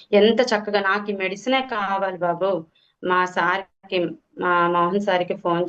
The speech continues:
చేసి, "బాబు, నా మెడిసిన్ అయిపోయింది బాబు, నాకు ఈ మెడిసినే వాడతాను, ఇంకేమీ వాడను" అని చెప్పారు, సార్, మా అత్తయ్య గారు.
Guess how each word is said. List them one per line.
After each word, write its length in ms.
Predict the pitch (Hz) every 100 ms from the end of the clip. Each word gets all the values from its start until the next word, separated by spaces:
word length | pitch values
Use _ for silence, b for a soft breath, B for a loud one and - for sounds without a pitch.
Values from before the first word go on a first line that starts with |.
| 185
చేసి, 360 | - 196 185 B B
"బాబు, 260 | 180 175 190
నా 140 | 202
మెడిసిన్ 380 | 180 175 175 226
అయిపోయింది 360 | 220 202 190 175
బాబు, 460 | 170 165 190 175 - b b
నాకు 240 | 185 190 196
ఈ 100 | 185
మెడిసినే 420 | 185 190 202 240
వాడతాను, 400 | 214 190 - 185
ఇంకేమీ 600 | 185 185 202 220 262 285
వాడను" 760 | 220 185 202 233 262 240 165 165 b b
అని 140 | 185 196
చెప్పారు, 520 | 196 180 170 190 190
సార్, 300 | - 196 185
మా 120 | 180
అత్తయ్య 460 | 170 165 - 185 185
గారు. 260 | 180 185